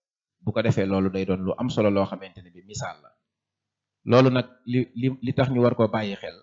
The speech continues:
mooy bu fekkee dañoo fonkut waxtu,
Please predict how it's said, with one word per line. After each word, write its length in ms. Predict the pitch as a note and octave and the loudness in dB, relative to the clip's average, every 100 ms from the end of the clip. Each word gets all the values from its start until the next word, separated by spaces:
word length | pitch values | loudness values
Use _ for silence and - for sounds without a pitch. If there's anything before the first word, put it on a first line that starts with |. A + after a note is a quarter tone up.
| _ _ _ | _ _ _
mooy 520 | G2 G#2 G#2 F#2+ F2+ _ _ _ _ _ _ _ _ _ | -6 -2 0 0 -2 _ _ _ _ _ _ _ _ _
bu 260 | _ - A#2+ | _ -4 0
fekkee 340 | D3 C#3+ C#3 | 2 0 0
dañoo 240 | B2 A#2+ A2+ | 0 2 2
fonkut 340 | C#3+ C3 A2+ | 2 0 0
waxtu, 320 | G2+ F2 - | 0 0 -4